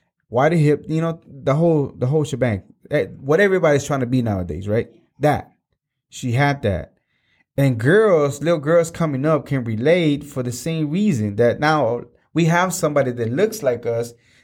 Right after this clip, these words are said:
that we can shoot to, minimum try to be or inspire. And there's so many, so many young girls that were inspired and,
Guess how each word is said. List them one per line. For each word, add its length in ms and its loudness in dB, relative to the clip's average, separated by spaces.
that 420 2
we 200 2
can 160 0
shoot 640 -2
to, 400 -2
minimum 480 0
try 240 0
to 100 2
be 240 4
or 220 2
inspire. 540 0
And 160 0
there's 220 -2
so 640 0
many, 420 -2
so 200 -2
many 160 2
young 260 2
girls 400 2
that 100 -2
were 160 -4
inspired 640 2
and, 160 -8